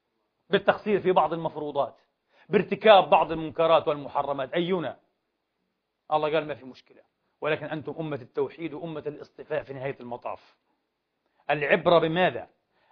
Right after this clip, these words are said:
العبرة بالتصديق والإذعان. افهموا هذا بالله عليكم، العبرة بالتصديق والإذعان. نحن كأمة موحدة، أمة لا إله إلا الله، اللهم أحينا عليها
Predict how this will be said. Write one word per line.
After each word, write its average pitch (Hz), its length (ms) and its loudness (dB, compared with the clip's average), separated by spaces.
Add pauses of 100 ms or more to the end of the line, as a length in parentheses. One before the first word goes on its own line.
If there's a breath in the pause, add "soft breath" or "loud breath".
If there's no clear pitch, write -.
العبرة 147 720 2
بالتصديق 175 920 -2
والإذعان. 196 1200 4
افهموا 190 380 0
هذا 175 100 2
بالله 156 220 0
عليكم، 131 420 -2 (300)
العبرة 180 420 6
بالتصديق 185 720 -2 (360 soft breath)
والإذعان. 190 1200 8
نحن 196 400 2
كأمة 220 440 2
موحدة، 196 640 6
أمة 208 240 -4
لا 233 400 0
إله 240 360 4
إلا 185 220 -2
الله، 165 340 2
اللهم 202 300 6
أحينا 190 240 -2
عليها 143 420 0